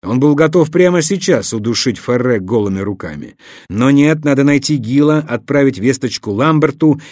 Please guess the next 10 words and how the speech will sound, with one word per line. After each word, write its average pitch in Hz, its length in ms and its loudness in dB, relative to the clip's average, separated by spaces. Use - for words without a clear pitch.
и 139 140 2
предпринять 160 560 0
всё - 320 2
необходимое, 151 720 2
чтобы 120 280 -2
вытащить 120 460 -2
Белгора 113 500 0
из 113 240 -6
застенков 98 680 -6
Инквизиции. 90 760 -10